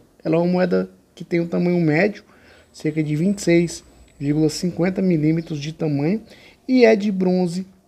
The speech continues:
alumínio. Olha só, gente, essa moeda aqui, ela tem um layout muito, mas muito bacana. Podem ver aí, ó, o busto, o busto aí do Caxias, né? Voltado aí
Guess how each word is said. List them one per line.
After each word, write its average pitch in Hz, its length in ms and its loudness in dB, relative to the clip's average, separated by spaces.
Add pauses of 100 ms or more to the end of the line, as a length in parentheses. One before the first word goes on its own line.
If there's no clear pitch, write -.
(720)
alumínio. 156 600 2 (680)
Olha 269 180 4
só, 160 220 0
gente, 139 180 -2
essa 233 220 0
moeda 214 260 2
aqui, 180 340 -2 (120)
ela 170 160 0
tem 180 160 -2
um 202 140 2
layout 180 640 4 (100)
muito, 208 520 2
mas 208 260 -2
muito 185 240 -2
bacana. 185 560 -2
Podem 226 220 0
ver 220 140 2
aí, 170 180 4
ó, 123 60 -2
o 156 100 -6
busto, 156 500 -6 (500)
o 160 60 -8
busto 160 340 0
aí 175 40 -2
do 160 100 -2
Caxias, 160 640 0
né? 156 240 2 (320)
Voltado 151 640 2
aí 151 240 2